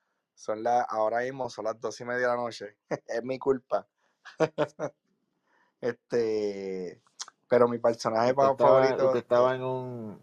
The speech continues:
Speaker 2: usted estaba en un compromiso importante, así que tranquilo.
Speaker 1: Sí, sí, sorry, sorry, sorry. Pero no, mi, mi personaje favorito de este episodio es Valen, Valen Skull. Yo siento que, este, aquí supimos un poquito, de
Speaker 2: Ujú.
Speaker 1: hecho,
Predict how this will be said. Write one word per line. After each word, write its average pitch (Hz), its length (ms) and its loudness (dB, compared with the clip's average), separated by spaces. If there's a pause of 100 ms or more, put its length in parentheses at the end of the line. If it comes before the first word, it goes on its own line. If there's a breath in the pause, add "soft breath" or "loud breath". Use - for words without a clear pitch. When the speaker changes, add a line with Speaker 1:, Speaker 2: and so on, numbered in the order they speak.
(140)
Speaker 2:
usted 113 240 -6
estaba 120 320 0
en 127 60 -6
un 127 100 -8
compromiso 120 600 -6
importante, 104 680 -8
así 90 200 -12
que 98 100 -6
tranquilo. 92 520 -10
Speaker 1:
Sí, 127 400 2
sí, 117 300 -4
sorry, 120 400 2
sorry, 117 360 -2
sorry. 113 320 -6
Pero 120 260 2
no, 127 160 6
mi, 127 120 0 (160)
mi 120 100 -6
personaje 120 500 -2
favorito 135 420 4
de 127 60 2
este 131 160 -4
episodio 127 380 -6
es 117 80 -12
Valen, 104 420 -6 (420)
Valen 113 300 2
Skull. 90 380 -6 (120)
Yo 98 160 -6
siento 113 360 0
que, 101 520 2
este, 98 340 2
aquí 98 220 2
supimos 117 400 -2
un 113 100 -2
poquito, 117 400 0
de 110 140 6
Speaker 2:
Ujú. - 20 6
Speaker 1:
hecho, 113 260 0